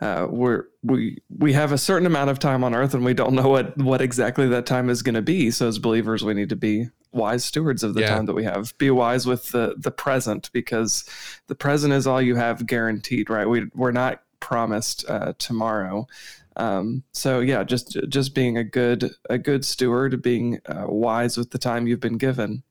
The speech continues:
Speaker 2: Yeah, and thinking eternally too, because even when you're facing something
Speaker 1: Yeah.
Speaker 2: like cancer. Now, I hate even saying this because I, you, you, you,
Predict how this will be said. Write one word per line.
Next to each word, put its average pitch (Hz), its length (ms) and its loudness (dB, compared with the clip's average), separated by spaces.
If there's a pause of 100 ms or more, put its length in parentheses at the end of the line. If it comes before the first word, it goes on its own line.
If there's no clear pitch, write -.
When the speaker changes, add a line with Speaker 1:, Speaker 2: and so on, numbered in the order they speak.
(120)
Speaker 2:
Yeah, 156 240 4
and 127 160 -2
thinking 190 360 -6
eternally 117 520 -2
too, 101 280 -2
because 104 340 -4
even 131 260 -2
when 110 100 0
you're 101 140 -2
facing 101 400 -4
something 101 260 -4
Speaker 1:
Yeah. 127 100 2
Speaker 2:
like 85 120 -6
cancer. 101 340 -6
Now, 104 240 -2 (640)
I 139 140 0
hate 180 160 4
even 117 200 -2
saying 131 320 2
this 131 160 0
because 101 640 -4 (840)
I, 131 80 -6 (240)
you, 139 140 -4
you, 120 240 -2
you, 120 440 -2